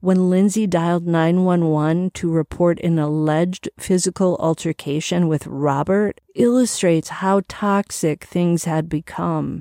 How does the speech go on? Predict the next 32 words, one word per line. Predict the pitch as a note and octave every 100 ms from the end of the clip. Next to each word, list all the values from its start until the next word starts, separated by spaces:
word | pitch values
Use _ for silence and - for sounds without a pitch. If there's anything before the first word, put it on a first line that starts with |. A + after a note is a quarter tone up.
| -
That | F3+ A#3 A3
morning, | G3+ F#3+ E3+ D3+
Robert | D3 D#3 E3 G3 G3
told | - F3+ E3+
Lindsay | E3+ E3+ D#3+ D3+ D3 - -
that | F#3+ F#3 -
she | - G#3
could | G3 F#3 D#3+
not | F3+ F#3 F#3 A3 A3+
hitch | C4 B3 -
a | C4
ride | A3+ F3+ E3+
with | D#3+ D#3
him | - F#3+
and | A3 A#3
the |
kids | A#3+ - F#3 F3 - -
to | - F#3+
the | F#3+ G#3
Bahamas | A3+ A3 A3+ A3 F3+ E3 D#3+ -
on | D#3+ E3 F3
the | G3
private | - F#3 F3+ E3+ F3 E3+ -
jet. | - C#3+ D3+ C3 - -
And | E3 F3 F#3+
Lindsay | A#3+ C4+ B3 E3
was | D3+ E3
determined | - D#3+ - - B3+ C4+ A#3 A#2+ D3
to | F3+
get | E3+ F#3
on | E3 D3
that | C#3+